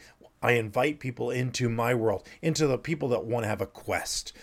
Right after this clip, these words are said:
people that want to make a difference in the world. That's what I want around me. So if you want to be one of those people,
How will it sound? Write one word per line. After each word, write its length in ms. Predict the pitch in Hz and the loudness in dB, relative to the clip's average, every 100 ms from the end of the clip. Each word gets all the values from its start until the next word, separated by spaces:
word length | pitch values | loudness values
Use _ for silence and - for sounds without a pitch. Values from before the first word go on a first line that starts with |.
| - - | -20 2
people 240 | 156 156 | 2 4
that 140 | 143 120 | 2 2
want 140 | 135 | 2
to 60 | 123 | 4
make 180 | 113 | 2
a 60 | 113 | 0
difference 520 | 90 110 - 101 92 | -2 -2 -2 -4 -4
in 100 | 101 | -4
the 80 | 98 | -4
world. 440 | 87 85 87 - - _ _ _ _ _ - | -4 -6 -8 -16 -20 _ _ _ _ _ -6
That's 300 | 104 - - | -4 -4 -2
what 100 | 113 | 0
I 100 | 107 | 0
want 260 | 101 95 | 0 -4
around 440 | 95 90 85 82 76 | -4 -4 -6 -10 -14
me. 100 | - - _ _ _ _ _ _ _ _ - - _ | -18 -20 _ _ _ _ _ _ _ _ -20 -20 _
So 160 | 127 | 4
if 140 | 110 - | 4 4
you 180 | 123 165 | 4 6
want 360 | 180 180 175 - - | 6 4 2 -6 0
to 100 | 147 | 4
be 140 | 160 | 8
one 200 | 170 180 | 8 8
of 80 | 170 | 6
those 180 | 175 170 | 6 6
people, 440 | - 165 120 101 | 4 2 2 -2